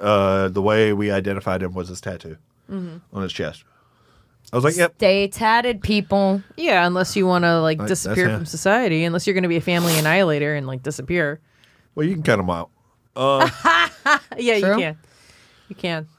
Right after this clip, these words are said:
Speaker 2: But then you got Scar. Anyway.
Speaker 1: Yeah.
Speaker 2: That's a whole other
Speaker 3: Burn it
Speaker 2: conversation.
Speaker 3: off.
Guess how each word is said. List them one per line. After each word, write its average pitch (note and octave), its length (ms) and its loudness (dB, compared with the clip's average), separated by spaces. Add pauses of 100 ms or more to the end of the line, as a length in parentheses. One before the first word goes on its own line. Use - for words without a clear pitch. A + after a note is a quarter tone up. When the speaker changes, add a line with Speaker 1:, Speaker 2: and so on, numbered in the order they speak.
(400)
Speaker 2:
But G#3 120 -2
then A3+ 80 4
you A3 80 2
got F3+ 160 2
Scar. E3 580 0
Anyway. D3+ 280 -8 (520)
Speaker 1:
Yeah. D3+ 120 2
Speaker 2:
That's - 140 -4
a F3+ 40 -6
whole F3+ 140 0
other D#3 120 -2
Speaker 3:
Burn D#3 140 -2
it - 20 2
Speaker 2:
conversation. D3+ 420 0
Speaker 3:
off. - 440 -12